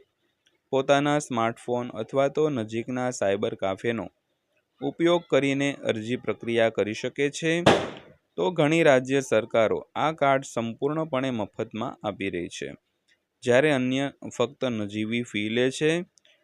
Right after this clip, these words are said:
તો આ યોજના ભારતના વરિષ્ઠ નાગરિકોને ગૌરવ,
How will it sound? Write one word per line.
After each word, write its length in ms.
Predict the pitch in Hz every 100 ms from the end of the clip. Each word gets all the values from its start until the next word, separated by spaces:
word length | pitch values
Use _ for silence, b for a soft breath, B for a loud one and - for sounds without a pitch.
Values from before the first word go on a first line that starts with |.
| b _ -
તો 40 | 151
આ 140 | 143
યોજના 500 | 156 160 151 156 156
ભારતના 720 | 147 113 110 - 127 127 127 123
વરિષ્ઠ 400 | 117 107 113 - 123
નાગરિકોને 720 | 110 101 107 107 117 110 80 - _ _ _ _ _
ગૌરવ, 460 | 107 123 147 165 165